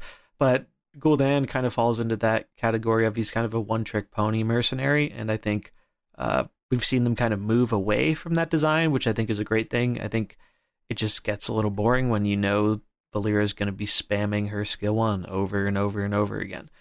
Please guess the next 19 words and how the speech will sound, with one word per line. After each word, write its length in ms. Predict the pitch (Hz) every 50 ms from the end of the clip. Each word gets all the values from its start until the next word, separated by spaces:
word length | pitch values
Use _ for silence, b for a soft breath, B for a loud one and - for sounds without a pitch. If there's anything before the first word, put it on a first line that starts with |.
| b b b b b b _
um, 280 | - 98 95 95 98 101
and 80 | 101 104
whatnot. 320 | 104 98 110 113 127 - - _
And 100 | 160 156
we've 140 | 160 185 170
seen 680 | - - - 233 247 254 247 226 175 135 127 123 120 -
some, 480 | - - - 151 139 135 135 131 127 123
uh, 340 | 120 117 117 117 113 117 113 - _ _ -
some 140 | - 131
characters 640 | 120 - - 139 139 139 - - 135 131 127 120 -
that 340 | - 123 117 117 117 117 -
experiment 480 | - - - - - 139 135 131 131 139
with 100 | 131 -
the 60 | - 113
design 420 | 117 120 110 - 120 120 123 113
space 300 | - - 123 123 - -
of 140 | 110 101 -
punishing 480 | - - 143 151 160 - - - 117 -
that. 280 | - - - - -